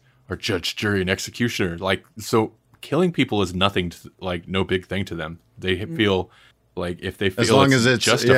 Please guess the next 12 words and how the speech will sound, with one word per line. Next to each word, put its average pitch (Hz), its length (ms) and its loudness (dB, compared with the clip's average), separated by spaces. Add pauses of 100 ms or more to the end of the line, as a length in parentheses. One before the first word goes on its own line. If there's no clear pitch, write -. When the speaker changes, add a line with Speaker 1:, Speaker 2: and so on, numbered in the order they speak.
(220)
Speaker 3:
yeah, 82 60 0
if 85 60 0
it's, - 220 0 (340)
if 104 100 -4
it's 117 140 -2
in 135 160 4
line 123 220 4
with 117 160 2
their 113 140 4
judgment, 101 680 0
then 92 220 -4
boom, 87 360 -2